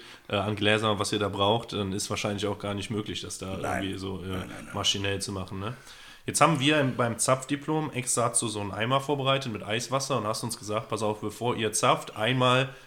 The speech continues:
Speaker 1: das Glas in Eiswasser tunken.“
Speaker 2: Ja, damit das Glas innen feucht ist. Und wenn, wenn du das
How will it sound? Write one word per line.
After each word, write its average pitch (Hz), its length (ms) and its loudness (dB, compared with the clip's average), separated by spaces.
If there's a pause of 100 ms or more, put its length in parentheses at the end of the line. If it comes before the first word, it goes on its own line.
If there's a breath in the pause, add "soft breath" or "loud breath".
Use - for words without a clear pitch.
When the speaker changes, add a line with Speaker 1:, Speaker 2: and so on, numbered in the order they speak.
(100)
Speaker 1:
das - 200 -4
Glas 110 320 2
in 110 120 -6
Eiswasser 95 560 -4
tunken.“ 92 300 -4
Speaker 2:
Ja, 139 260 8 (300)
damit 117 380 4
das 113 160 4
Glas 117 340 6
innen 131 360 6
feucht 113 520 8
ist. 170 480 4 (800)
Und 104 340 4 (100)
wenn, 101 360 0
wenn 113 160 6
du 107 120 8
das 110 160 8